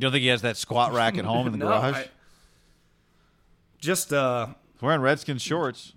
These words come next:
Speaker 2: just a, uh, will, will to not be denied.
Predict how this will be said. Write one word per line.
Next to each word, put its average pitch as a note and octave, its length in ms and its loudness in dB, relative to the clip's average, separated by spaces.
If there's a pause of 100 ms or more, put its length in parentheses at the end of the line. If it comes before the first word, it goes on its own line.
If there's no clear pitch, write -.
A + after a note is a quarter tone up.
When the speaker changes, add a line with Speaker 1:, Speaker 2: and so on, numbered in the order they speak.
Speaker 2:
just F#3+ 440 -8
a, A#2 340 -4
uh, G#2 300 -4 (1800)
will, D3 440 -2
will D3+ 320 -4
to A2+ 140 -10
not C#3 280 -2
be C3 120 -8
denied. A2+ 440 -8